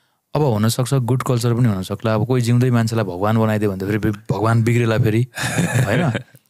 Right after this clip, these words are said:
Speaker 1: अब यति धेरै कुराहरू छ क्या, त्यो भएको भएर हामीले कसैलाई "फलानु सुन्न, चिलानु सुन्न" भनेर कसैलाई, अ, सजेस्ट गर्दा, कोही मान्छे रिकमेन्ड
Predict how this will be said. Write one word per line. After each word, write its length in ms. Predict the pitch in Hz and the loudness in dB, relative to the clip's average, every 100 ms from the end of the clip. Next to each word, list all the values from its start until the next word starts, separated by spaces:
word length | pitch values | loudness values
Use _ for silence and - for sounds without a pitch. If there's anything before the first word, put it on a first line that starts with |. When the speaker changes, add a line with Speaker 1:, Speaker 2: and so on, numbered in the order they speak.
| _ | _
Speaker 1:
अब 140 | 139 147 | -2 0
यति 160 | 147 | 0
धेरै 320 | 143 117 131 170 | 0 2 2 2
कुराहरू 380 | - 139 101 | 2 2 2
छ 120 | 95 101 | 0 0
क्या, 180 | 143 | 0
त्यो 200 | 139 131 | 0 0
भएको 320 | 110 98 107 98 | 0 2 0 0
भएर 360 | 98 139 117 - _ _ _ _ _ - - - _ _ | 0 0 0 -4 _ _ _ _ _ -12 -12 -16 _ _
हामीले 520 | 98 101 127 147 143 113 | -4 0 2 4 2 0
कसैलाई 560 | - 127 135 135 139 | -2 -2 0 2 0
"फलानु 360 | - 117 127 135 | 0 0 2 2
सुन्न, 340 | - 135 139 | 0 0 0
चिलानु 340 | 117 123 123 123 | 0 0 0 0
सुन्न" 360 | - 131 123 | 0 2 2
भनेर 440 | 98 90 92 104 107 | 0 -6 -6 -4 -4
कसैलाई, 600 | - 107 110 107 104 107 | -4 -4 0 0 0 -4
अ, 680 | - - 104 101 92 69 - 50 - | -10 -18 -16 -14 -14 -14 -16 -20 -20
सजेस्ट 500 | - 120 131 131 - | -6 -2 0 -2 -2
गर्दा, 360 | 107 104 110 120 _ _ _ _ _ _ _ - _ - | -2 0 -2 -4 _ _ _ _ _ _ _ -18 _ -2
कोही 160 | 135 | 0
मान्छे 280 | 123 113 113 | 2 2 0
रिकमेन्ड 480 | 107 117 123 117 | -2 0 2 2